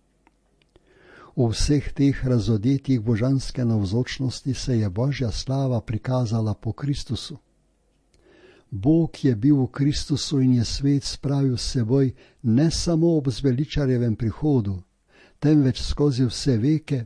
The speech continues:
po padcu in obljubi o odrešenju. Kristus je bil temelj in središče daritvenega sistema v času očakov in Judov.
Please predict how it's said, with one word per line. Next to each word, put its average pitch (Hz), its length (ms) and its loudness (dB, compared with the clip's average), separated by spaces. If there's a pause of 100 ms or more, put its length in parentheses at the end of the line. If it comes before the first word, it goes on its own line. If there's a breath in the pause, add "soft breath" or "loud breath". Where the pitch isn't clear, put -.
po 113 140 0
padcu 143 680 -6
in 147 180 4
obljubi 120 580 0
o 117 240 0
odrešenju. 104 760 0 (1900 soft breath)
Kristus 131 640 0
je 135 100 2
bil 135 200 2
temelj 143 560 2
in 135 100 2
središče 127 720 -4
daritvenega 117 800 -2
sistema 143 680 -2
v 110 160 -2
času 123 560 -6
očakov 131 680 -4
in 120 160 0
Judov. 113 440 -2